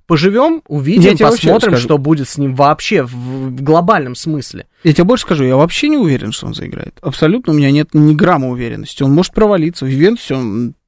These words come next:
Speaker 2: провалился по всем статьям.
Speaker 1: В Ювентусе не показал
Speaker 2: Конечно,
Speaker 1: ничего.
Speaker 2: трансфер,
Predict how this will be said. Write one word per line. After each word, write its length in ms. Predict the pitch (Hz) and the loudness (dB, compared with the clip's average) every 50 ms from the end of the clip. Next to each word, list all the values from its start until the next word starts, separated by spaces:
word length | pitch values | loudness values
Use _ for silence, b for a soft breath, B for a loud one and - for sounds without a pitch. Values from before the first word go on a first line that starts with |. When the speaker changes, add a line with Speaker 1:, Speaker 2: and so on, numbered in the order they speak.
| _ _ | _ _
Speaker 2:
провалился 540 | - 139 131 127 120 120 135 165 170 - - | -2 0 0 0 0 0 -2 -4 -4 -6 -8
по 100 | - 131 | -8 -8
всем 200 | - - 139 131 | -6 -6 -6 -6
статьям. 340 | - - 127 127 127 131 151 | -6 -8 -8 -4 0 2 2
Speaker 1:
В 40 | 165 | 4
Ювентусе 340 | 196 233 226 - - 240 233 | 4 2 2 0 -4 -4 -2
не 100 | 233 214 | -2 0
показал 220 | - 208 240 254 | 2 2 2 4
Speaker 2:
Конечно, 160 | 226 214 208 | 2 2 2
Speaker 1:
ничего. 200 | 185 - - 240 233 | 0 2 0 2 4
Speaker 2:
трансфер, 480 | 247 247 247 190 - - 196 165 - | 4 4 4 2 0 -2 -2 -2 -2